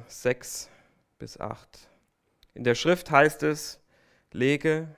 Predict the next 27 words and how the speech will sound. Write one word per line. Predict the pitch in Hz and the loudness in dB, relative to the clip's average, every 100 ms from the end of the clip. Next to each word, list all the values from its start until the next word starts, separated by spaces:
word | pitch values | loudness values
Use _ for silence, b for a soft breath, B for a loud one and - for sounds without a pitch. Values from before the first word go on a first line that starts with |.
| - | -12
einen | 107 113 113 | -8 -8 -6
Stein | - 117 131 | 0 0 0
in | - - 117 | -6 -12 -10
Jerusalem, | 113 107 110 123 117 117 120 120 - | -8 -6 -6 -4 -2 -2 -4 -12 -10
einen | 110 110 107 - | -8 -6 -8 -2
auserwählten, | 123 123 120 120 120 117 | -2 -2 -4 -6 -6 -12
kostbaren | - 123 - 113 110 - | -6 -6 -4 -6 -6 -10
Eckstein. | - - - 104 101 110 b b b | -10 -10 -8 -8 -10 -18 b b b
Und | 110 | 0
wer | 117 117 | 2 2
an | |
ihm | - 170 175 | 0 -6 -2
glaubt, | 135 135 131 | 0 0 -2
wird | 117 - | -10 -6
nicht | 127 131 - | -8 -8 -10
umkommen.“ | 123 120 117 104 104 110 b b b b b b b b b _ _ _ _ _ _ _ _ | -8 -8 -6 -8 -8 -18 b b b b b b b b b _ _ _ _ _ _ _ _
Für | - - | -4 2
euch, | 143 180 - | 4 4 0
die | 127 | -2
ihr | 117 | -2
glaubt, | - 123 151 - | 0 2 2 -2
ist | 131 110 | -6 -6
er | 113 | -4
kostbar. | 131 127 - 107 104 | -4 -4 -4 -6 -4
Doch | 110 110 | -6 -8
für | - 110 | -10 -8
die, | 123 143 156 | -4 -4 -6